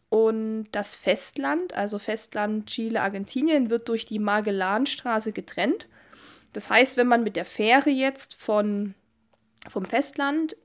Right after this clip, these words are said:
nach Feuerland fährt, überquert man die Magellanstraße. Und das Besondere an der ist noch, dass die den Pazifik und den Atlantik miteinander verbindet. Also das ist auch nochmal so eine ganz spannende Sache.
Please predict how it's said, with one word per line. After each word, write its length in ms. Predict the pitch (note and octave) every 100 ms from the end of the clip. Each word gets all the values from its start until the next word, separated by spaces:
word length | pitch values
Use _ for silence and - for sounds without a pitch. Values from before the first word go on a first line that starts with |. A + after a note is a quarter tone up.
| -
nach 100 | G3
Feuerland 520 | - C4+ B3 F#3+ G#3
fährt, 360 | - G#3 D#4+ - - _ _ _ -
überquert 580 | A3 A3+ - G3+ G#3 A#3
man 160 | A#3
die 100 | A3
Magellanstraße. 1040 | G#3 F#3+ G3 F#3+ F3+ A#3+ - - C4+ D4+ F4 G4+
Und 140 | - A3+
das 120 | -
Besondere 640 | - - A3+ E4 E4 C4+
an 200 | G#3+ G#3+ -
der 380 | C4 B3 A#3 -
ist 180 | G#3+ -
noch, 300 | G#3+ C#4 - - - _ -
dass 220 | G#3 -
die 140 | C4
den 180 | C4 A#3+
Pazifik 920 | - A3 - - A#3+ C4 D4+ E4 E4
und 140 | - A#3+
den 200 | B3 -
Atlantik 640 | G#3+ A3 G3+ A3+ B3 A3+
miteinander 580 | A3 G#3+ F#3+ F#3+ G#3 G#3+
verbindet. 680 | - G3+ A3+ A3 E3 A#2 - _ _ _ _ -
Also 260 | G3 G3
das 160 | G3 F#3+
ist 140 | -
auch 80 | G3
nochmal 280 | A3 G3+ F#3+
so 120 | G#3
eine 160 | G3 G3
ganz 460 | F#3 F#3+ G3 - _ _ _ _ _
spannende 640 | - - G3 C#4+ C#4 A3+ G#3
Sache. 500 | G#3 G#3+ A#3 A#3+ E4+